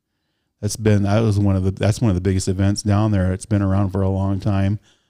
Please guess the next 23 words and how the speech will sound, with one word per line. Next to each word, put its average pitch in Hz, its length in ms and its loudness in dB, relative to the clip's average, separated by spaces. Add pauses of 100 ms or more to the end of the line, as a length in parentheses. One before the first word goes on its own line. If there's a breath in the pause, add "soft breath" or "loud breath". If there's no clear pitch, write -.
(140)
I 117 40 -6
mean, 107 380 2 (640)
you 113 100 -12
could 104 120 4
look 104 160 4
at 101 100 0
that, 104 360 0 (340)
that 101 200 0
as 98 120 -2
being 98 200 0
something 98 400 0
to, 90 200 0 (140)
to, 101 140 0
to - 180 -14 (220)
take 101 300 -2
to 104 140 -2
heart, 95 360 -2
you - 100 -2
know, 101 340 -2
because 95 280 -2
that - 380 -4
popularized 92 800 -2
gravel 92 540 -4